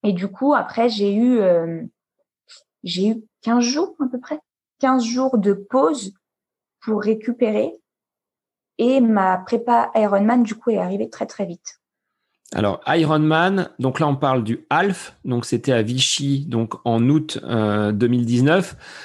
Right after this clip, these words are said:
Speaker 2: Le format, donc c'est presque deux kilomètres de natation, un kilomètre neuf cents, c'est ça ?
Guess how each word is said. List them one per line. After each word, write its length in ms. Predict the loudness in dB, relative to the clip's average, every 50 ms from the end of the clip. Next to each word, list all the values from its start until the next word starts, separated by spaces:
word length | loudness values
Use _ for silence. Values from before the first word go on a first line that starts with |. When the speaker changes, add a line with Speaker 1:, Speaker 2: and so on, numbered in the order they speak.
| -20 -20 -10 -2
Speaker 2:
Le 160 | 0 0 2
format, 720 | 2 2 0 0 2 2 2 2 2 0 -2 -6 -10 _ _ _ _ -6
donc 240 | -2 0 0 0 0
c'est 560 | -2 -4 0 2 2 2 2 0 -4 -10 _ _ _ _ _ _ _ -14 -14 -14 -14 -12
presque 320 | -2 -2 -2 0 2 0
deux 180 | 2 2 2 0
kilomètres 460 | 2 0 0 2 2 2 2 0 2
de 100 | 0 2
natation, 520 | 2 2 0 0 0 -2 0 -2 -2 -2 -2 -2 -4 -2
un 120 | -2 -2
kilomètre 420 | 0 0 0 0 2 2 0 0 0
neuf 140 | -2 -2 -2
cents, 400 | -2 -2 -2 -2 -2 -4 -8 _ _
c'est 160 | -8 -6 -6
ça ? 360 | -2 -2 -2 -2 -2 -6 -12